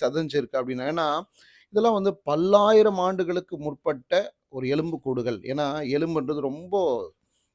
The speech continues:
அ, தாக்கு பிடிக்கக்கூடியதா இருக்கும் அப்படின்னு, ரொம்ப ஸ்ட்ராங்கானது அப்படின்னு சொல்லுவோம் இல்லையா, வலிமையானதாக இருந்தாலும் கூட, அ, அதுவும் வந்து ஒரு குறிப்பிட்ட காலம் வரைக்கும் தானே, ஆயிரம் ஆயிரம் ஆண்டுகளாக அது எப்படி இருக்கும்? அப்போ ஒரு குறிப்பிட்ட காலகட்டத்துக்கு பிறகு அது கொஞ்சம் கொஞ்சமா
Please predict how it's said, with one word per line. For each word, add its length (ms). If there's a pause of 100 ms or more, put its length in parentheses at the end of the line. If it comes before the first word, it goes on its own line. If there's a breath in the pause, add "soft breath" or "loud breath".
(120)
அ, 60 (680)
தாக்கு 260
பிடிக்கக்கூடியதா 680
இருக்கும் 380
அப்படின்னு, 80
ரொம்ப 240
ஸ்ட்ராங்கானது 680
அப்படின்னு 180
சொல்லுவோம் 340
இல்லையா, 120
வலிமையானதாக 800
இருந்தாலும் 560
கூட, 400 (800 soft breath)
அ, 380
அதுவும் 380
வந்து 200
ஒரு 220
குறிப்பிட்ட 420
காலம் 240
வரைக்கும் 300
தானே, 220 (220)
ஆயிரம் 500
ஆயிரம் 300
ஆண்டுகளாக 560
அது 120
எப்படி 200
இருக்கும்? 300 (120)
அப்போ 380 (260 soft breath)
ஒரு 140
குறிப்பிட்ட 520
காலகட்டத்துக்கு 640
பிறகு 360
அது 160
கொஞ்சம் 400
கொஞ்சமா 60